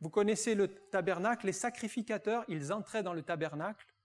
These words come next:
Avant d'entrer dans le lieu saint, il fallait passer par la cuve. La cuve d'airain où il y avait de l'eau dedans pour se laver les pieds et les mains. Lave-toi. Encore aujourd'hui, nous devons passer par la cuve d'airain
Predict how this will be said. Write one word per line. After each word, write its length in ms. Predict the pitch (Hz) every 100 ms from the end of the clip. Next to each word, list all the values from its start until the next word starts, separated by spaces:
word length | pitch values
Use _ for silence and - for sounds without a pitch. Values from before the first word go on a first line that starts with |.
| _ _ _ -
Avant 320 | 190 175 262
d'entrer 400 | 233 202 - 214
dans 120 | 196
le 120 | 170 160
lieu 240 | 151 175
saint, 320 | - 190 226 - _ _
il 120 | 165 147
fallait 260 | 175 180
passer 280 | 180 165 208
par 160 | 202 165
la 100 | 156
cuve. 440 | - 226 151 120 113 _ _ _ _ _ _ _ _ _ _
La 140 | 151 160
cuve 320 | - 233 156
d'airain 320 | 170 165 202
où 60 | 196
il 40 |
y 60 | 147
avait 140 | 143
de 100 | 143
l'eau 220 | 143 196
dedans 360 | 170 139 147 220 _ _ _ _ _ _
pour 300 | - 196 214
se 140 | - 170
laver 420 | 151 165 151 208
les 140 | 160
pieds 440 | 151 - 165 180 180 _ _ _ _ -
et 80 |
les 140 | 147 135
mains. 200 | 123 113 -
Lave-toi. 540 | 160 170 - 131 127 _ _ _ _ _ _ _ _ _ _ -
Encore 360 | 190 269 254
aujourd'hui, 580 | 233 208 190 170 208 302 - _ _ _ _ _ _ _ _ -
nous 140 | 165 180
devons 360 | 196 220 247
passer 320 | 220 208 247
par 160 | 233 196
la 120 | 185
cuve 320 | 185 - 254
d'airain 440 | 190 185 170 202